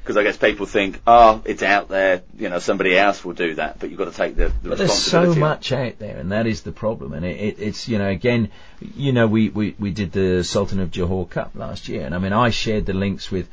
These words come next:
Speaker 2: all of the competing, the national associations of all the competing nations. And it was amazing how once they got on board and the view, they were sharing it on a daily basis, that the, this is the link if you wanna watch our under twenty-ones play.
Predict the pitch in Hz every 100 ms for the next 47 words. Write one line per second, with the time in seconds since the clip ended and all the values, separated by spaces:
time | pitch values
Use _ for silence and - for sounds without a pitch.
0 | - - 131 123 110 90 - 101 110 101
1 | - 92 90 76 92 101 - 92 - 92
2 | 87 90 87 82 82 87 87 76 82 85
3 | 80 78 - 113 - - - - - -
4 | 110 107 104 107 117 117 101 90 98 98
5 | 92 85 120 123 - - 104 87 98 90
6 | 80 110 85 80 82 82 - 113 110 101
7 | - - 113 117 101 - 113 107 101 95
8 | 87 87 80 95 87 82 92 90 - 71
9 | - - - 85 - 98 95 85 - -
10 | 98 87 92 87 92 - 80 - 85 90
11 | 82 85 - 92 82 82 82 82 - 82
12 | 78 82 78 - - - -